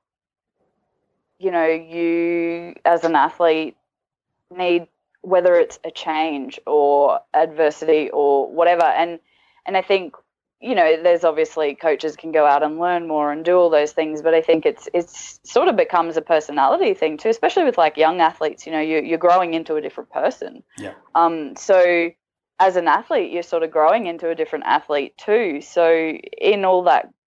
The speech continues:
Speaker 1: growing and, and changing, you know, you just sort of sometimes, it, you know, what they say, change is as good as a holiday. So I think
Speaker 2: Yeah.
Speaker 1: even just, just,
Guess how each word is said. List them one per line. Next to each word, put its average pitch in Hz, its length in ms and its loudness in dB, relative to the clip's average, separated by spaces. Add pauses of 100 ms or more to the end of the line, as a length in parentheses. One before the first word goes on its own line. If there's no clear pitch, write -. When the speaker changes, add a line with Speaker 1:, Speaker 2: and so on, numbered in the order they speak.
(140)
Speaker 1:
growing 170 420 2
and, 160 240 -10
and 151 240 -8
changing, 147 720 -4 (1500)
you 277 100 4
know, 240 280 4 (100)
you 269 120 -2
just 247 240 0
sort 220 240 4
of 208 160 4 (220)
sometimes, 208 760 -4
it, - 180 -4 (220)
you 208 120 -16
know, 196 320 -12
what 196 160 -2
they 180 120 4
say, 196 340 0
change 190 360 -2
is 175 120 -2
as 165 120 -4
good 175 160 0
as 170 140 2
a 170 60 2
holiday. 170 440 2
So 185 180 2
I 185 60 2
think 226 180 0
Speaker 2:
Yeah. 185 60 2
Speaker 1:
even 185 200 -4
just, 170 320 -2
just, 185 280 -8